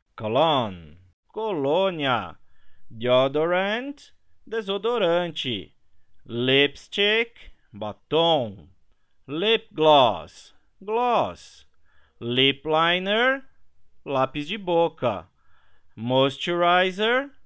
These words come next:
hidratante. Então, como é que dizemos perfume em inglês? Very good. Perfume. Colônia.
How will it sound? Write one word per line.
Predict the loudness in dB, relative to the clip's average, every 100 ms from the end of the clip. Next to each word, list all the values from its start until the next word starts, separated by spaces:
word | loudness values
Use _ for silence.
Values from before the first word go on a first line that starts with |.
| _ -20 -20 -16
hidratante. | -12 -6 -2 -2 -2 4 4 4 0 -4 -4 -6 -10 -20 -20 -12
Então, | -12 0 2 2
como | -2 -2
é |
que | -2
dizemos | -6 -6 -2 -2 -4 -2
perfume | 0 0 -2 -4 -2 -2
em | -2 -2
inglês? | 0 2 4 4 2 -2 -10 -20 _ -20 _ -20 _ _ _ _ _ _ _ _ _ _ _ _ _
Very | -20 -14 -8 -6 -6 -6
good. | -10 -10 -6 -4 -2 -4 -4
Perfume. | -4 -4 -6 -6 0 2 2 0 -2 -4 -8 -14 -20
Colônia. | _ 0 2 2 2 0 0 0 0 -2